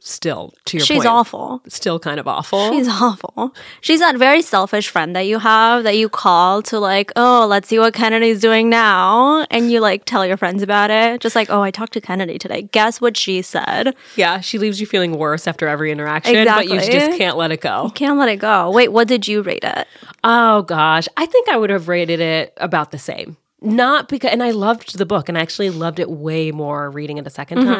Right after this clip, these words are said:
Speaker 1: time, but I still get hung up on, I needed it to do less, or I need seven books.
Speaker 2: I agree. Yeah, I did, I did give this five stars when I read it
Speaker 1: Oh,
Speaker 2: in
Speaker 1: look at you.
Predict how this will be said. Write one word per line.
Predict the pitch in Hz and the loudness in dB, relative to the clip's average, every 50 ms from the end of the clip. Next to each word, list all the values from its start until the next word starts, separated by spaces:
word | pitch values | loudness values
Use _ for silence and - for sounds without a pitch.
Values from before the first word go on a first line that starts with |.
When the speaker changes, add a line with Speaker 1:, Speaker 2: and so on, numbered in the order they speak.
| 196 196 208 | -2 -4 -6
Speaker 1:
time, | 226 247 - - - - - _ | -6 -8 -10 -12 -18 -20 -10 _
but | - 214 | -2 -2
I | 202 190 | 0 -2
still | 175 - - - - 214 202 196 190 | -2 -6 -8 -8 -6 -4 -4 -4 -4
get | 220 214 - | -6 -8 -10
hung | 165 - 185 170 165 | -10 -12 -10 -8 -6
up | 156 143 - | -6 -8 -8
on, | - 147 139 143 - - - _ _ _ _ _ _ | -10 -12 -12 -12 -14 -18 -20 _ _ _ _ _ _
I | - 175 | -8 -6
needed | 180 175 185 190 185 190 | -6 -4 -4 -4 -4 -4
it | 175 - | -6 -6
to | - 147 | -10 -10
do | - 170 165 156 | -8 -8 -8 -8
less, | 147 139 147 139 139 - 147 - - - - - | -8 -8 -8 -8 -8 -8 -10 -12 -14 -8 -2 -2
or | 214 196 185 185 180 175 175 | 0 0 2 2 2 2 0
I | - 165 170 | 0 -2 -4
need | 156 160 156 147 - _ | -4 -4 -6 -6 -10 _
seven | 151 - - 175 147 135 135 131 | -16 -12 -10 -10 -10 -10 -10 -14
books. | 127 - - - _ - - - - - _ _ | -16 -18 -20 -20 _ -20 -20 -20 -20 -20 _ _
Speaker 2:
I | - 202 | -10 -8
agree. | 202 208 196 - 190 196 196 196 196 196 190 _ | -8 -10 -10 -12 -14 -14 -12 -12 -14 -14 -12 _
Yeah, | 254 233 226 214 196 190 196 208 - - - - _ | -2 0 0 0 0 -2 -4 -6 -12 -18 -20 -6 _
I | 226 226 220 | -2 -2 0
did, | 220 220 220 233 240 240 254 240 220 - _ - | 2 2 2 2 2 2 0 -2 -4 -10 _ -10
I | 214 | -8
did | 180 202 190 | -6 -6 -6
give | - 196 185 | -8 -8 -10
this | 190 208 - | -10 -12 -10
five | - - - - | -8 -10 -10 -10
stars | - - - - - 302 - - | -12 -12 -12 -10 -12 -12 -12 -12
when | 294 302 | -12 -12
I | 311 | -10
read | 285 - - - | -10 -10 -10 -12
it | |
Speaker 1:
Oh, | 285 320 | -12 -12
Speaker 2:
in | 294 | -12
Speaker 1:
look | 285 294 - _ - - - - _ - - | -14 -16 -18 _ -20 -20 -20 -20 _ -8 -6
at | |
you. | 240 | -4